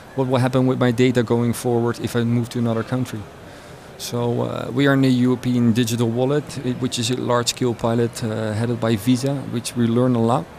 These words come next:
But one of the things that comes across with regard to use cases is how we can we, uh, move for another country with the same identity and data. So, uh, I think different regulation and countries do have their own stake.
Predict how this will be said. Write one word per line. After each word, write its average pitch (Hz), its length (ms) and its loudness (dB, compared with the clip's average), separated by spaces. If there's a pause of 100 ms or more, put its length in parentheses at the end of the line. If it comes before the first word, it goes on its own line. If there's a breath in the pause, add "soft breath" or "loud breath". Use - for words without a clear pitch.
But 110 100 -4
one 120 160 0
of 117 100 0
the 117 80 -4
things 117 220 0
that 110 140 -2
comes 113 200 -2
across 113 400 -2
with 113 200 -8
regard 107 260 -4
to 113 60 -2
use 113 300 0
cases 131 500 -2 (640 loud breath)
is 123 120 -4
how 120 280 0
we 127 120 0
can 127 240 0
we, 117 220 0
uh, 113 220 -2 (380)
move 123 200 4
for 127 120 -4
another 120 300 2
country 117 340 0
with 113 160 -4
the 110 60 -2
same 120 340 0
identity 110 560 -2
and 104 120 0
data. 104 320 -4 (140)
So, - 160 -10
uh, - 640 -6
I - 20 0
think 117 260 -2 (160)
different 120 540 0 (560 loud breath)
regulation 123 600 -4
and 117 120 -2
countries 127 480 -2 (100)
do 131 200 -2 (100)
have 117 220 -6
their 120 180 -2
own 113 160 0
stake. 151 420 0